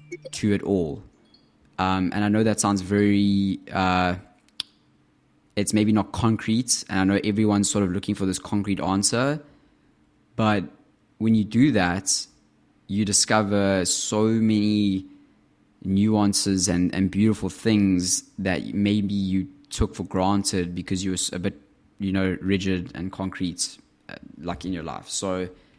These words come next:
again, a big part of that, my, my final decision is, is trusting, letting go, and being open, um, to, to the flow of existence and everything that's happening.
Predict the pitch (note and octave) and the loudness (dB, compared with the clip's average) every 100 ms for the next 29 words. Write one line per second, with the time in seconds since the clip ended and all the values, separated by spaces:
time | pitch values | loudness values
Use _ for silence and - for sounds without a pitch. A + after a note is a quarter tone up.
0 | _ - G#2+ G#2 F#2 F#2 A2+ G#2+ A#2 G#2+ | _ -6 -2 0 0 0 0 2 2 2
1 | G2+ G2+ F#2+ - _ G2 F#2 F2+ F#2+ F#2 | 2 0 -2 -8 _ -4 -2 -2 -4 -6
2 | - G#2 G#2 F#2+ F#2 - G2+ G2+ G#2+ - | -4 -4 -2 -2 -2 -2 -2 -2 -2 -4
3 | F#2+ F2+ F2 - - F#2 - G#2+ G2+ G#2 | -6 -8 -10 -14 -10 -8 -6 -6 -4 -4
4 | F#2+ F#2 F#2 F#2 F2+ F2+ F2+ E2+ F2 F2+ | -4 -4 -4 -4 -4 -6 -6 -6 -6 -8
5 | D#2 D2 - D2 E2+ - _ _ _ _ | -8 -10 -12 -12 -14 -16 _ _ _ _
6 | _ E2+ E2+ E2 F2+ _ _ _ - F#2 | _ -8 -6 -6 -10 _ _ _ -10 -8
7 | F2+ - F2+ F2 - G2 F2+ E2+ F2 F2 | -8 -6 -6 -6 -6 -4 -2 -2 -4 -6
8 | F2+ - E2+ E2 - F2 F2 D#2+ F2 - | -6 -6 -6 -6 -6 -6 -6 -8 -8 -8
9 | E2 - D2+ D#2+ | -10 -8 -10 -10